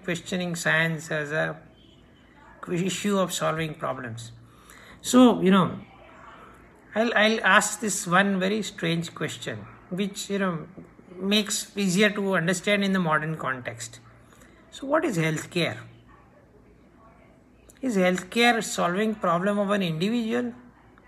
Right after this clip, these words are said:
or is solving problem of the entire species? So, you know,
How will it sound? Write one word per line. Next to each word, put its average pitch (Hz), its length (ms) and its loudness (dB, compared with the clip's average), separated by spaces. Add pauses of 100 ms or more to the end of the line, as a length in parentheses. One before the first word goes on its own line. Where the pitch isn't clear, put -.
(1120)
or 208 80 -6
is 196 160 -4
solving 175 420 0
problem 175 520 -2
of 160 200 -4
the 175 120 -2
entire 160 380 -4
species? - 580 -4 (1300)
So, 220 240 2
you 214 120 4
know, 190 180 2